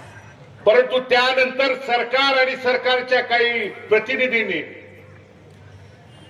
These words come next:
कशा पद्धतीनं दबाव आणला गेला, दबावाचं राजकारण त्या ठिकाणी, सुडाचं राजकारण केलं, हे आपण जवळून बघितलं, अनुभवलं. पण त्यानंतर भूमिका जरी घेतली असेल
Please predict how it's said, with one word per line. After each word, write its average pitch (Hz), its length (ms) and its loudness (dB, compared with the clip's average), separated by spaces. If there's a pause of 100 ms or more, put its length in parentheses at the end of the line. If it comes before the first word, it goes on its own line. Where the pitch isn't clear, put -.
(200)
कशा 247 300 2
पद्धतीनं 262 680 0
दबाव 262 320 2
आणला 262 320 0
गेला, 233 320 0
दबावाचं 254 680 0
राजकारण 262 600 0
त्या 247 180 0
ठिकाणी, 226 400 -4
सुडाचं 269 540 -2
राजकारण 247 540 0
केलं, 185 360 -4 (1300)
हे 104 80 4
आपण 196 380 2
जवळून 214 460 4
बघितलं, 226 460 0
अनुभवलं. 208 680 2 (1700)
पण - 100 2
त्यानंतर 233 720 0
भूमिका 208 500 -2
जरी 269 240 -2
घेतली 214 400 -2
असेल 160 360 -2